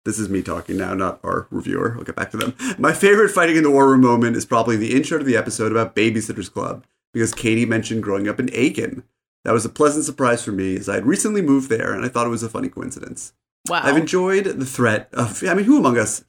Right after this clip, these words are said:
Speaker 1: is not listening to this podcast having recently moved to Aiken,
Speaker 2: Well,
Speaker 1: South
Speaker 2: this person
Speaker 1: Carolina?
Speaker 2: should have been,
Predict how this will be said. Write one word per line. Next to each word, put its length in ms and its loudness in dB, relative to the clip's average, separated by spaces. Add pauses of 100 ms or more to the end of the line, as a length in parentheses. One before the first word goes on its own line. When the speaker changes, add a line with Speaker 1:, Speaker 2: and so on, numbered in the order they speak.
(220)
Speaker 1:
is 160 0
not 200 0
listening 280 -6
to 80 -12
this 120 -6
podcast 480 -6
having 240 -4
recently 280 -4
moved 220 -8
to 140 -10
Aiken, 260 -6
Speaker 2:
Well, 140 0
Speaker 1:
South 40 4
Speaker 2:
this 100 0
person 260 2
Speaker 1:
Carolina? 180 0
Speaker 2:
should 140 2
have 80 2
been, 180 0